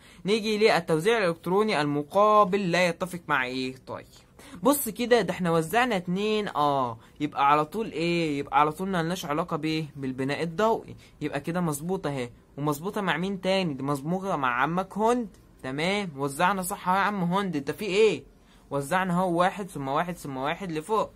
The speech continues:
عمك هند ما قالش حاجه. مين بقى اللي است-، مين بقى اللي ايه؟ اللي قال لك هنا غلط؟ ده الاستب-، الاستبعاد لبولي بس. تمام، الاستبعاد لبولي، لان بولي قال لك واحد طالع وواحد نازل. تمام،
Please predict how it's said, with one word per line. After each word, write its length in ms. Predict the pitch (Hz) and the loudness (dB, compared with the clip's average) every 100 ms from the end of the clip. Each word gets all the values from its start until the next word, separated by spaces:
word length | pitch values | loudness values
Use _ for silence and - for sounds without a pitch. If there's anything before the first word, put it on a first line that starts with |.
| - - - - - | -18 -20 -20 -20 -4
عمك 360 | 139 175 175 175 | -2 -2 -2 -2
هند 260 | 202 165 | -2 -2
ما 120 | 151 | -2
قالش 200 | 139 180 | -2 -4
حاجه. 420 | 175 202 208 143 110 - - - | -4 -2 -2 -2 -12 -18 -20 -6
مين 200 | 196 240 | -2 2
بقى 200 | 233 233 | 6 6
اللي 220 | 220 175 | 4 0
است-، 360 | 170 - 165 139 | -2 -4 -2 0
مين 380 | 143 165 208 185 | 0 0 0 2
بقى 360 | 185 165 143 | 4 4 4
اللي 200 | 151 151 | 2 2
ايه؟ 280 | 147 160 156 - - | 2 2 0 -6 -8
اللي 180 | 147 147 | -2 0
قال 140 | 151 175 | 0 -2
لك 200 | 170 170 | -4 -4
هنا 100 | 156 | -2
غلط؟ 340 | 147 143 139 - 147 | 0 0 -2 -8 -6
ده 180 | 143 | -4
الاستب-، 500 | 120 131 - 139 131 | -2 -6 -8 -10 -10
الاستبعاد 880 | - 131 131 131 - 131 117 151 202 | -6 -2 -2 -4 -4 -2 2 0 0
لبولي 360 | 226 262 254 180 | 0 2 2 0
بس. 380 | 135 - - - - | -4 -4 -12 -16 -8
تمام، 320 | 139 196 294 - - - | -2 -2 -2 -8 -20 -12
الاستبعاد 720 | 139 139 - 135 127 165 175 147 | -4 -4 -2 -2 2 2 0 -2
لبولي، 320 | 127 110 123 | -4 -4 -2
لان 240 | 151 220 | 0 0
بولي 260 | 214 226 214 | 0 2 2
قال 120 | 214 | 0
لك 160 | 220 226 | 0 -2
واحد 220 | 220 - | -4 0
طالع 220 | 240 220 | 2 4
وواحد 300 | 180 185 175 | 4 2 -2
نازل. 320 | 135 98 - - 151 | -8 -12 -16 -14 -6
تمام، 300 | 175 240 | -4 -4